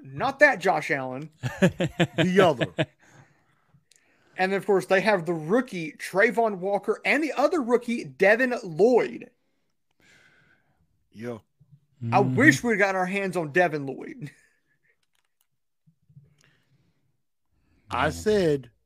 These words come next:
Speaker 3: that within a year or two, Jacksonville is gonna be a major problem.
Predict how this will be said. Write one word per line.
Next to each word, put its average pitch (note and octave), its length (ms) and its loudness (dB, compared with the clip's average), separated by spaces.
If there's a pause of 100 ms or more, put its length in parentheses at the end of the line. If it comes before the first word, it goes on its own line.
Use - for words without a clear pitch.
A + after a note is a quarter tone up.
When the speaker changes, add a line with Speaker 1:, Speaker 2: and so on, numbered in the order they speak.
(1500)
Speaker 3:
that C#3+ 440 0
within D3 300 0
a D#3 60 2
year D#3 260 2
or G#3 120 6
two, A3 440 -2 (1080)
Jacksonville E3+ 680 4
is C#3+ 100 -2
gonna D3+ 220 -2
be C#3+ 200 -4
a A#2+ 140 -4
major C#3+ 840 -2
problem. B2 800 -2